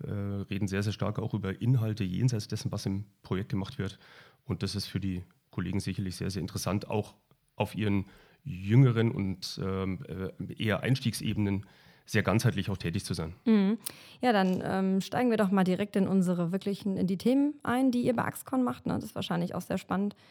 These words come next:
Speaker 2: für unsere Zuhörer heute. Wir stehen ja für Unternehmenstransformationen und, ähm, Mick, fang du doch mal an. Für welches Thema stehst du denn bei Axcon?
Speaker 1: Ähm, wir haben uns ja jetzt mit der Weiterentwicklung in drei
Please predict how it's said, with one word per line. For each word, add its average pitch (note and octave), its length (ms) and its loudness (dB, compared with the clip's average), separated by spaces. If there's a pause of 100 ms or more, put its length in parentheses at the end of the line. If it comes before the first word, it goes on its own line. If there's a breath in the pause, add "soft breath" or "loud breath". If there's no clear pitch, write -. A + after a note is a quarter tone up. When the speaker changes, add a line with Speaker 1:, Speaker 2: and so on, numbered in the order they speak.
(160 soft breath)
Speaker 2:
für G3 160 -2
unsere G3 220 -2
Zuhörer F#3+ 480 2
heute. F3+ 500 2 (140)
Wir F3 540 2 (480 soft breath)
stehen G3 300 4
ja F3+ 140 6
für - 100 -8
Unternehmenstransformationen F#3+ 1400 2
und, E3+ 300 0 (560 loud breath)
ähm, F3 380 2
Mick, G#3+ 180 2
fang F#3+ 220 4
du G#3 80 2
doch G#3+ 180 2
mal F3+ 200 2
an. G#3 340 2
Für F#3+ 120 0
welches G#3+ 280 4
Thema G3+ 400 6
stehst G#3 320 0
du G3 40 4
denn F3+ 200 6
bei E3+ 80 6
Axcon? - 580 0 (220)
Speaker 1:
Ähm, A#2 240 6
wir A2+ 180 4
haben D#3 80 8
uns D#3 120 6
ja C3+ 240 8 (440)
jetzt - 300 -2
mit B2 80 4
der G2+ 100 0
Weiterentwicklung A#2 560 4
in G#2+ 160 2
drei G2+ 400 0